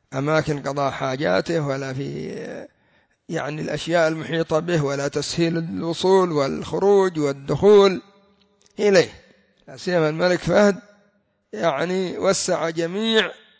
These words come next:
المواقيت وعمل فيها المساجد ودورات المياه والمواقف، وهكذا وسع المسجدين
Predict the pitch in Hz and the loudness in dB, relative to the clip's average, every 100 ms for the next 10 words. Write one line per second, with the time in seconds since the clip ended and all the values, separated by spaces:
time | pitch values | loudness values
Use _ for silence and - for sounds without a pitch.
0 | _ _ _ _ _ - 170 165 156 151 | _ _ _ _ _ -6 0 4 6 4
1 | 139 123 - - - _ _ _ _ - | 2 -6 -8 -20 -20 _ _ _ _ -6
2 | 143 160 170 156 165 160 156 151 147 127 | -4 -2 -2 -4 -4 -4 -4 -8 -6 -8
3 | 117 123 - _ _ _ _ _ _ 185 | -10 -16 -20 _ _ _ _ _ _ -8
4 | 85 82 85 90 87 87 123 185 92 - | -4 0 0 0 -2 -4 -6 -8 -10 -12
5 | - - - 160 160 160 160 151 151 151 | -16 -6 0 2 4 4 2 -2 0 2
6 | 139 123 113 117 160 170 170 160 165 165 | 2 -2 -8 -6 0 0 0 0 2 4
7 | 151 - 123 - - _ _ _ _ _ | 2 0 -6 -8 -20 _ _ _ _ _
8 | - 165 180 156 156 151 180 175 170 147 | 2 4 4 2 2 2 2 2 2 2
9 | 135 127 - _ _ _ _ _ _ 170 | 0 -4 -10 _ _ _ _ _ _ 0
10 | 175 180 170 165 180 180 170 - - 156 | 2 4 2 0 -2 -2 -2 -2 -4 0
11 | 170 139 120 | 0 0 -4